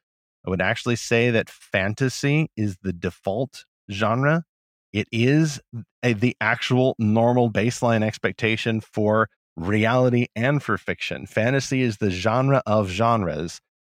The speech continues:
because the only true fantastical world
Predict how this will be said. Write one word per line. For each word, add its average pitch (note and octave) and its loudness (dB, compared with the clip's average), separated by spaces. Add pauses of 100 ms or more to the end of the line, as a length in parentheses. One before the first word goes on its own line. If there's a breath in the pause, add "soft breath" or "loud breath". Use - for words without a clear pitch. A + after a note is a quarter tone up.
(240)
because G2 2 (420)
the G2+ -2
only G#2+ 0 (120)
true C#3+ 2
fantastical G2 -2
world F#2 0